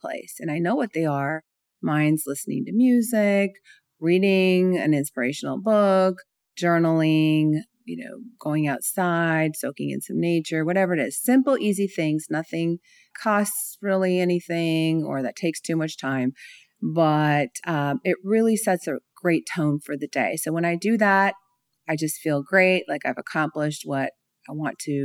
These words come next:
you know, how I want to start my day mindfully. And, uh, yeah, so it sets me off on a great track. And then, of course, knowing I'm having a great <laughs> conversation with you as well. It's just, um, this is what makes life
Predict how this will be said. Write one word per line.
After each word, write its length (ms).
you 140
know, 80
how 100
I 80
want 160
to 60
start 340
my 120
day 380
mindfully. 720
And, 520
uh, 360
yeah, 320
so 160
it 100
sets 240
me 140
off 220
on 80
a 40
great 260
track. 340
And 120
then, 120
of 100
course, 300
knowing 260
I'm 100
having 300
a 80
great 240
<laughs> 0
conversation 680
with 180
you 320
as 260
well. 460
It's 180
just, 340
um, 440
this 140
is 100
what 160
makes 260
life 460